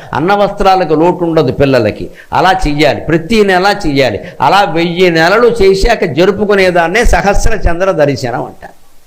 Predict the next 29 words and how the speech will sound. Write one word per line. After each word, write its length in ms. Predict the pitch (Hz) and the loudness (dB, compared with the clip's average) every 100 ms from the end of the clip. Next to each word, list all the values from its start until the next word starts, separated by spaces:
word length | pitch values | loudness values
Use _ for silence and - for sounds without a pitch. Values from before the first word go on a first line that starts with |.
| - - - | -20 -16 -4
అది 160 | 165 170 | 2 2
ఎప్పుడు 360 | - 202 196 | 2 2 4
అవుతుంది 360 | 190 185 185 185 | 4 2 0 2
అంటే 120 | 202 | 2
ఎనభై 460 | 170 160 175 180 175 | 2 2 2 0 2
సంవత్సరాల 640 | 175 170 - - 185 190 | 0 2 2 2 2 2
ఎనిమిది 380 | 160 156 151 143 | 0 0 0 2
మాసాలకు 420 | 139 139 175 135 | 2 2 2 -2
అయిపోతుంది. 400 | 104 - - - _ - _ _ _ _ _ _ _ _ - | -6 -8 -20 -20 _ -20 _ _ _ _ _ _ _ _ -2
ఎవరికైనా 380 | 151 165 170 170 | 0 0 0 0
ఎనభై 420 | 147 151 156 156 | 0 0 0 0
ఏళ్ళు, 440 | 135 147 175 208 | 2 2 2 2
ఆ 140 | 226 175 | 2 2
పైన 280 | 175 185 185 | 0 0 0
ఎనిమిది 360 | 156 170 185 | 2 2 2
మాసాలు 520 | 180 175 - 175 175 | 2 0 2 2 2
దాటితే 720 | 151 135 127 135 208 233 - - | 2 2 0 0 -2 -2 -8 -2
సహస్ర 340 | 160 214 226 | 0 0 0
చంద్ర 340 | 220 208 208 202 | 0 0 0 0
దర్శనం 400 | 196 196 190 202 | 2 2 2 0
చేసుకోవచ్చు. 540 | 165 185 180 175 104 - - | -2 -2 0 -2 -2 -10 0
ఊరికే 300 | 175 220 226 | 2 4 2
డబ్బా 420 | 165 143 147 214 | 0 -2 0 0
కొట్టి 300 | 220 220 226 | 0 0 -2
YouTube-లు 600 | 190 185 190 226 214 214 | 0 0 0 -2 0 2
పెట్టి 260 | 214 214 214 | 2 0 0
చేసుకోవడం 460 | 220 214 220 226 214 | 0 0 0 0 2
కాదు 220 | 196 208 | 0 0
ఇక్కడ. 200 | 208 160 | 0 -2